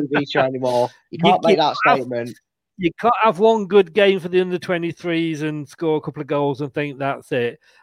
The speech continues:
Speaker 2: Um, and he did actually say, uh, this was the one I was gonna bring up,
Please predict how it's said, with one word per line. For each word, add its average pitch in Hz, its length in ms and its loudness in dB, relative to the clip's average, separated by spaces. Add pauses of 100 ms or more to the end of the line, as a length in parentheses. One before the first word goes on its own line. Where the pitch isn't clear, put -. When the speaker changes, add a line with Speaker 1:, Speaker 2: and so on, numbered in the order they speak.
(100)
Speaker 2:
Um, 156 800 4
and 165 180 -2
he 190 160 4
did 202 220 2
actually 185 340 0
say, 156 680 2
uh, 143 140 2
this 160 140 -2
was 170 100 -4
the 156 100 0
one 147 120 4
I 143 40 0
was 135 100 0
gonna 139 220 -2
bring 131 200 -2
up, 131 220 0